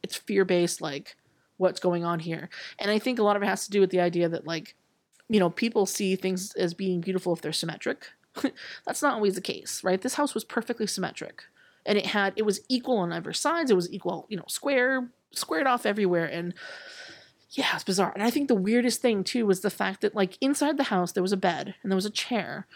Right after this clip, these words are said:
But in the kitchen, there wasn't, like, really a sink. There wasn't, like, a microwave.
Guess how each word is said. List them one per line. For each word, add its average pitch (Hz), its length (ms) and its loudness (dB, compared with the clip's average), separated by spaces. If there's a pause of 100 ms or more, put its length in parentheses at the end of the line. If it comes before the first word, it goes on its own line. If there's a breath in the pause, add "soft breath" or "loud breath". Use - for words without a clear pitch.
(420 loud breath)
But 240 200 0
in 254 120 4
the 254 60 0
kitchen, 277 540 0
there 302 120 4
wasn't, 302 300 2
like, - 180 -6
really 262 200 2
a 175 40 4
sink. 240 680 0
There 240 140 4
wasn't, 233 280 2
like, 208 160 0
a 190 180 6
microwave. 196 640 0